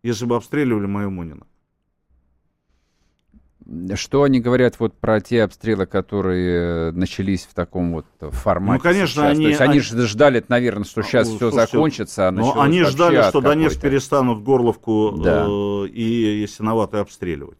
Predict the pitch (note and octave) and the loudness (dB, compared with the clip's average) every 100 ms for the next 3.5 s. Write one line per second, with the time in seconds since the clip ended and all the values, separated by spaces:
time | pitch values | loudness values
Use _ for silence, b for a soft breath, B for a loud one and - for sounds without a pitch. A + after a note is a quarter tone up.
0 | _ G#2+ A#2 B2+ - A#2+ A2+ - A#2+ A2+ | _ -2 2 0 0 -2 -2 -2 -2 0
1 | A2+ A2 A#2 A2+ G#2 - G#2 G2+ - G#2 | 0 -2 -2 -2 -4 -10 -14 -10 -4 -4
2 | - F#3 F3+ E3 E2+ G#2 G2+ G2+ - F#2 | 0 0 0 0 -4 -6 -8 -10 -12 -4
3 | A#2+ F#3 F#3+ E3 | 0 2 2 -2